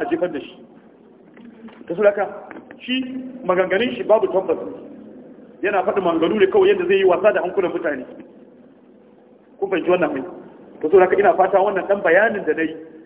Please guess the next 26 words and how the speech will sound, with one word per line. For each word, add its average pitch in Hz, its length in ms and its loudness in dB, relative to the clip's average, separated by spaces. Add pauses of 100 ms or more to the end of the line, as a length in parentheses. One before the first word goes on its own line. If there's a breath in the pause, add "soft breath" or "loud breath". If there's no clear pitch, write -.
(200)
ya 202 140 2
isa 202 180 0
ya 190 100 4
gamsar 214 380 0
da 190 100 4
ɗalib 175 520 2
ko 208 220 6
fans 220 260 2
ɗin 202 140 -10
Doctor 160 240 -6
Gumi. 170 240 -10 (1600)
Allah 196 260 0
ya 160 60 -6
shiryar 233 320 2
da 190 80 2
shi 196 160 -6
Doctor 185 260 -2
Gumin 220 300 -4 (320)
da 208 80 2
ɗalibansa 180 460 0
gabaki 151 340 -2
ɗaya. 156 200 2 (1400)
Domin 349 300 2
in 294 120 2
suka 330 200 2
shiryu, 196 380 -8